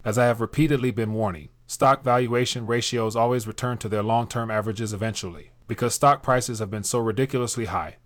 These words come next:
getting back to those long-term averages will be exceedingly painful. But there is also a danger that stock prices could ultimately fall much lower than that. Here in twenty twenty-two,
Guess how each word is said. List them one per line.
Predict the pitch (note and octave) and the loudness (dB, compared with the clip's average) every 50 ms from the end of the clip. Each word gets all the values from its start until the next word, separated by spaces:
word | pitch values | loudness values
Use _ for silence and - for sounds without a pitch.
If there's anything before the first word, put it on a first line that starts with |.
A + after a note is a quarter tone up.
| _ | _
getting | - A#2+ A#2 A#2+ A#2 A2+ | -6 -4 -2 -2 0 2
back | A#2+ A#2+ B2 - | 2 2 2 0
to | - A#2 | -2 -2
those | A2+ A2 A2 G2+ | 0 0 0 0
long-term | A2 A#2 A#2+ A#2+ A#2 - B2+ A#2+ A#2 A2 | 0 0 0 0 0 -2 -4 -4 -2 -2
averages | G#2+ G#2 G2+ A2 G2+ A#2 G#2+ G2 | -2 -2 -2 -4 -4 -6 -6 -6
will | A2+ G#2 | -6 -6
be | G2 G#2+ | -4 -4
exceedingly | G#2+ G2 - - C#3 C3+ B2 B2 A2+ A2 A2 | -4 -4 -2 0 0 0 0 -2 -4 -4 -6
painful. | - - A2+ A2 G#2 F#2+ - E2+ D#2 - - _ - - - | -6 -6 -4 -4 -4 -6 -8 -14 -18 -20 -20 _ -20 -8 -6
But | A2 G2+ | -2 0
there | A#2+ B2+ C3+ | 2 4 4
is | C3 B2+ | 4 4
also | C3+ C#3 C3+ - C3 A#2+ | 4 4 4 2 0 0
a | A2 | 0
danger | G2 A#2+ A#2+ B2 A#2+ G#2+ A2 G#2+ | 0 0 0 0 0 -2 -2 -4
that | G#2+ G2+ | -4 -6
stock | - - - B2+ B2+ - | -4 0 0 0 0 0
prices | - - B2 B2 A#2+ - A#2+ - | 0 -2 0 0 0 -4 -6 -6
could | - A2 | -6 -2
ultimately | A2 A2 A#2 - - A#2+ A#2 G#2+ A2 G#2+ | -2 -2 -2 -2 -4 -6 -6 -6 -8 -8
fall | - - B2 A#2+ A#2 | -2 0 2 2 2
much | A2+ A2+ A2+ - - | 2 -2 -4 -4 -2
lower | A#2+ A#2 A2+ A2+ A2 | 0 2 2 2 2
than | G#2 G#2 F#2+ | 0 -2 -4
that. | G2 F#2 D#2+ - _ _ _ - - | -4 -6 -8 -10 _ _ _ -18 -4
Here | - C3+ C3+ C3 | 0 2 2 2
in | B2 G#2+ | 0 0
twenty | - - C#3 D3 C#3+ | -2 0 0 0 0
twenty-two, | C#3 - C#3 C3+ C3+ B2+ - C#3 C3 B2+ B2+ B2 | 0 0 0 0 0 0 0 0 0 0 -2 -4